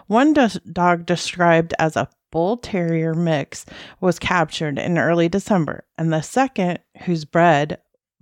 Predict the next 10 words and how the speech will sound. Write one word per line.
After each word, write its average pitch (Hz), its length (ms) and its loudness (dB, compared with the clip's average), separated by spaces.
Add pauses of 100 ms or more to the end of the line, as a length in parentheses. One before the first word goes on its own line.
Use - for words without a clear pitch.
breed 175 580 4
was 165 600 2
<laughs> - 0 -
not 170 520 4
immediately 170 840 0
known, 160 500 2 (380)
was 185 160 0
caught 170 380 0
December 165 380 0
thirty-first. - 880 -2